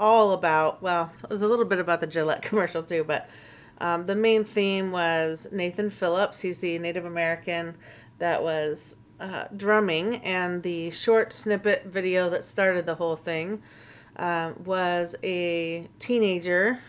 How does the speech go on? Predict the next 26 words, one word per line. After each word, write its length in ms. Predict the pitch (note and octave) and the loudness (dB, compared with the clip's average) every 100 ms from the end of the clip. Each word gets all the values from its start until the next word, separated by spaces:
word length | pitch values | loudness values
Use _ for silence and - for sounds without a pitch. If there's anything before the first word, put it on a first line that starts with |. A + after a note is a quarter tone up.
| - | -16
from 160 | - F#3 | -8 -8
a 20 | |
Catholic 440 | - F3+ F3 F#3 - | -2 -2 -2 -4 -10
school, 500 | - E3+ F3 A#3 A3 - - | -2 0 0 -2 -8 -18 -14
uh, 220 | F3 E3 | -10 -8
white 260 | E3 F#3 - | -2 -2 0
kid 300 | G#3+ G#3 G3 | 0 0 0
that 360 | E3+ D#3+ - - - - - - - | 0 0 -4 -10 -20 -20 -20 -20 -8
had 380 | G3 F#3 F3 | -2 0 0
a 340 | - F3 E3+ E3+ | 0 0 2 0
Make 200 | F#3 F3+ | -2 -4
America 380 | F#3 F3 F3 E3+ | -2 -2 -2 -2
Great 240 | F3 F3 | 0 0
Ha-, 320 | E3+ E3+ - | 0 -2 -2
hat 440 | - - G3+ F#3+ - | -8 -4 2 2 2
on, 380 | G3 G3 C4 D#4+ - - - - - - - G#3 | -2 -2 -4 -6 -16 -20 -20 -20 -20 -20 -12 -4
and 260 | G3 G3 | -2 -2
he 180 | G3 A3 | -2 -4
was 220 | G3 G3+ | -2 -4
standing 440 | - A#3 A3+ A3 G#3 | 0 2 4 2 2
in 120 | G3+ | 0
front 240 | G3+ G#3 | 2 2
of 140 | G#3 G#3 | 4 2
him, 340 | G3+ F#3+ F#3+ | 0 0 -2
appearing 600 | - - G#3+ F#3+ F#3+ F#3 | -6 -6 -2 0 0 -2
to 600 | F#3 G3+ F3+ F3 F3 E3+ | -4 0 2 2 0 -2